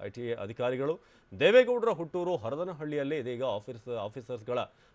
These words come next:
ಪರಿಶೀಲನೆ ಆಗ್ತಿರೋದು. ದೇವೇಗೌಡರ ತಮ್ಮನ ಮಗ ಪಾಪಣ್ಣಿಯ ಮನೆ ಮೇಲೆ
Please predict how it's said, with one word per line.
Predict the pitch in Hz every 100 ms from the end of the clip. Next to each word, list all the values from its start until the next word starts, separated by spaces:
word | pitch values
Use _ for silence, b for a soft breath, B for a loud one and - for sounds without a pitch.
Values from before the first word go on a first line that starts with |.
| -
ಪರಿಶೀಲನೆ | 139 170 190 175 170
ಆಗ್ತಿರೋದು. | 156 160 151 156 180 b b b 98
ದೇವೇಗೌಡರ | 147 208 233 208 196 185 180
ತಮ್ಮನ | 175 147 147 180 180
ಮಗ | 165 147 151
ಪಾಪಣ್ಣಿಯ | 156 - 135 170 208 196 185 185
ಮನೆ | 156 117 131
ಮೇಲೆ | 135 127 151